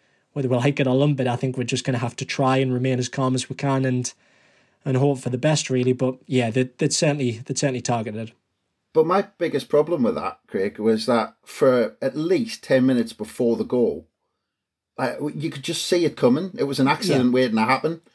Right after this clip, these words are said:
Speaker 1: The
Speaker 2: And
Speaker 1: warning signs were there.
Speaker 2: Yeah, and I know, I know Hume's coming back to fitness, but, and he waited till twenty minutes to, left to put, to put him on. But I mean, even Conor McLaughlin, I mean, he's a fullback.
Speaker 1: Yeah.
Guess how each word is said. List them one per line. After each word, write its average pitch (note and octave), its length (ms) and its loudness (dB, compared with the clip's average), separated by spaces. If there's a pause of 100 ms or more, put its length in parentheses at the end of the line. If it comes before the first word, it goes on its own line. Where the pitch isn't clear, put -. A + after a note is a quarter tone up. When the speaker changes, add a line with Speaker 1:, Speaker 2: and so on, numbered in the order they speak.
Speaker 1:
The F3 80 -2
Speaker 2:
And F3 80 4
Speaker 1:
warning G#3+ 240 6
signs F3 300 0
were D#3 60 2
there. A#2+ 260 -2 (160)
Speaker 2:
Yeah, E3 220 4 (100)
and E3 120 0
I F3 60 2
know, F#3 320 2
I D3 80 2
know E3 140 2
Hume's C#3+ 320 0
coming C3 180 2
back A#2+ 180 0
to A2 60 -6
fitness, A#2+ 480 0
but, B2 240 -4
and B2+ 100 4
he B2 60 4
waited A#2+ 320 0
till A2+ 140 0
twenty A#2 240 0
minutes A2 260 0
to, - 160 -6 (220)
left A#2+ 320 0
to A#2 60 -2
put, - 240 -4
to A#2 80 -4
put A2+ 180 2
him A2 100 2
on. C#3+ 160 4
But - 220 0 (400)
I - 20 -14
mean, F3+ 120 0
even A3 260 4
Conor D3 240 0
McLaughlin, C3 560 0
I - 20 2
mean, B2+ 320 2
he's D3+ 220 -6
a B2 60 -2
fullback. C#3 640 -4 (420)
Speaker 1:
Yeah. A#2 180 -6